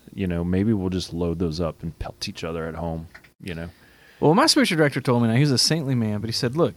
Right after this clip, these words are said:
Speaker 2: Adam, um, you're young, you're married, and you have a computer and a phone. The thousands of temptations you go through a day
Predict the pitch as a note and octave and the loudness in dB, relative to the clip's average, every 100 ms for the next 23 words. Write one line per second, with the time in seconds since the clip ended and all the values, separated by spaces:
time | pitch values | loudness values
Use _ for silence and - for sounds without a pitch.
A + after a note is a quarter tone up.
0 | - - B2+ G2 - - - - - - | -10 -6 -4 -4 -10 -16 -16 -20 -20 -20
1 | - B2 A2+ G#2 G2+ G#2 - - _ _ | -12 -4 -2 -2 -4 -8 -18 -20 _ _
2 | _ _ _ _ _ B2+ A#2+ A#2+ B2+ C3 | _ _ _ _ _ -2 2 4 4 4
3 | A#2 G#2+ G#2+ A2 A2 G#2 - A2 G#2 G2+ | 4 2 0 0 0 -2 -6 -4 -2 -4
4 | - - _ _ _ _ _ _ _ _ | -8 -20 _ _ _ _ _ _ _ _
5 | _ _ _ _ _ _ _ _ _ _ | _ _ _ _ _ _ _ _ _ _
6 | _ _ - C#3 C#3 C3+ C3 A2+ - C#3+ | _ _ -2 4 4 4 2 -2 0 4
7 | B2+ A#2+ G#2 - A#2+ G#2 - - - - | 4 4 2 -2 -4 -4 -8 -18 -20 -20
8 | - _ _ _ _ _ _ C3 C3 B2+ | -20 _ _ _ _ _ _ -2 0 0
9 | - D3 C3+ D3+ D3 C#3+ A#2 G#2 - B2 | -2 -2 2 4 4 2 0 -2 0 0
10 | - A2+ - A2 G#2 G#2+ A2 C3 B2 B2 | 0 -2 0 -2 -2 -2 -2 -2 -2 0
11 | B2 B2+ | 0 0